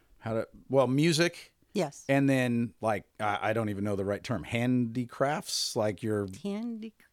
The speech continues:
Speaker 1: <laughs> Is that what, is that what you call the general category of quilting and costume making and sewing and,
Speaker 2: Yeah, it's
Speaker 1: like, handmade?
Speaker 2: handmade stuff.
Speaker 1: Homemade.
Speaker 2: I, I'm not, I'm not like Tiffany. I don't do the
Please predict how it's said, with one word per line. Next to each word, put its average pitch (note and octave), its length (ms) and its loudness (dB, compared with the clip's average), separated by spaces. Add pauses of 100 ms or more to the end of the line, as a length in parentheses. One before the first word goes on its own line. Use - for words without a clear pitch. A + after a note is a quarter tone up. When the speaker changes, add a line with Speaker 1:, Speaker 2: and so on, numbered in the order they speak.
(160)
Speaker 1:
<laughs> C3 140 -4
Is F#3 260 6
that D#4+ 140 6
what, A#3+ 260 6
is A3 140 6
that G3 160 10
what G#3 160 6
you B3+ 60 -2
call F#3 180 6
the E3+ 100 2
general E3+ 360 4
category E3 560 2
of D3 160 -6
quilting D3 580 -2
and C3+ 260 -4 (340)
costume D3+ 420 2
making C3+ 340 2
and C3 160 0
sewing C3 540 4
and, A2+ 320 -2
Speaker 2:
Yeah, A#3 160 0
it's - 80 -4
Speaker 1:
like, C3+ 160 2
handmade? C3 580 0 (340)
Speaker 2:
handmade F3 420 0
stuff. F#3 280 -4
Speaker 1:
Homemade. G#3+ 500 0
Speaker 2:
I, G#3+ 60 0
I'm G#3+ 100 0
not, A#3 380 -2 (180)
I'm F3+ 140 -4
not A3+ 220 -4
like F#3+ 160 -4 (240)
Tiffany. D3 560 -6 (160)
I F3 80 0
don't F3+ 240 -2
do F3+ 160 -2
the D#3 260 -6